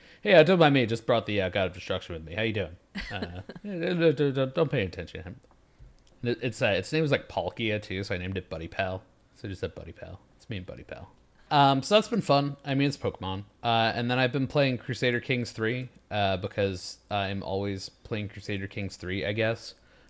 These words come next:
Um, I think after I'm done with this game, I'm probably gonna be done with Crusader Kings three for a little bit,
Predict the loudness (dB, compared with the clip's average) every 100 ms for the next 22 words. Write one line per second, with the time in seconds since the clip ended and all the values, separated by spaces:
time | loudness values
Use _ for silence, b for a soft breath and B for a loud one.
0 | b 0 0 0 0 0 -2 0 0 2
1 | -2 -2 -4 -4 -4 -6 -6 -4 -4 -6
2 | -6 -6 -6 -8 -8 -8 -8 -10 -10 -10
3 | -8 -8 -8 -10 -12 -12 -10 -10 -8 -6
4 | -4 -2 -2 -2